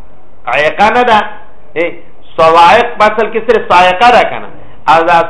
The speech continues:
صاعقه یا صفت دی لقصفة الرعد، د هغه تیز اواز د شدت صوت ته چا د ګړزاري. نو که داسې شي، نو بیا په صواعق باندې دا جمع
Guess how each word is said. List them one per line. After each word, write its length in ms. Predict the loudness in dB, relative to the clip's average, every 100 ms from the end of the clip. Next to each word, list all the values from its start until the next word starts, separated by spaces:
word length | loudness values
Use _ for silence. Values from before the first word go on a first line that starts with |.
| 2
صاعقه 440 | 2 2 2 2
یا 160 | 4 4 2 -2
صفت 360 | -6 0 0 0 -2
دی 100 | 0
لقصفة 880 | 0 -2 0 2 2 -2 -2 0 2 0
الرعد، 560 | 2 2 4 2 -2 -10 -12 -12 -12 -12 -12 -4
د 40 | 2
هغه 360 | 4 4 4 0 -2 -4
تیز 240 | 0 0 -2 2
اواز 380 | 4 6 6 4 0
د 40 | -6 -4
شدت 380 | -4 0 -2 -2 -4 2
صوت 200 | 2 2 -2
ته 80 | -2
چا 220 | 2 2
د 100 | 2 -2
ګړزاري. 600 | -2 -2 -2 -2 -2 -6 -10 -12 -12 -12
نو 120 | -10
که 160 | -6 -6 -4
داسې 300 | -6 -6 -6 -6
شي، 340 | -4 -6 -6 -10 -12 -12 -10
نو 120 | -8
بیا 240 | 0 4 4
په 160 | 2 -2 -4 -2
صواعق 600 | 0 2 4 4 2 0 0
باندې 220 | 0 2
دا 140 | 0
جمع 280 | 0 0 -4